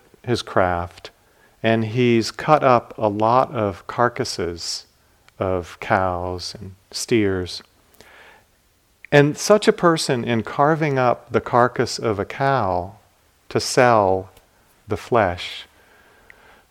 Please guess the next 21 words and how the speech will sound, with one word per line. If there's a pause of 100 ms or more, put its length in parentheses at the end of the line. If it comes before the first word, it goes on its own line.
(160)
to
others, (320)
would
not,
as
he
cuts
it
up,
keep
going, (240)
"Cow, (920)
cow, (800)
cow." (840)
A
skilled
butcher
would
be
recognizing (960)
rump,